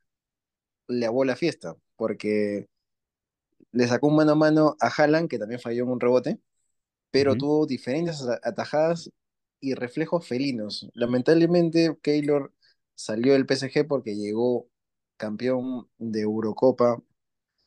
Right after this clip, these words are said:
Speaker 1: eh, Donnarumma, que tiene la capacidad, tiene los reflejos y tiene un poco más de talla, si bien es cierto que, que Keylor, pero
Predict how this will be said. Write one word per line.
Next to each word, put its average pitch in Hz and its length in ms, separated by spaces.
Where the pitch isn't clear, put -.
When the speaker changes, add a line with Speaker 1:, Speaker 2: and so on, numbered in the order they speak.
Speaker 1:
eh, 95 640
Donnarumma, 131 640
que 110 140
tiene 147 260
la 147 100
capacidad, 120 520
tiene 131 180
los 127 100
reflejos 123 640
y 123 260
tiene 170 320
un 160 80
poco 160 220
más 151 180
de 139 100
talla, 135 340
si 117 140
bien 113 160
es 120 100
cierto 120 320
que, 95 240
que 98 160
Keylor, 123 380
pero 104 380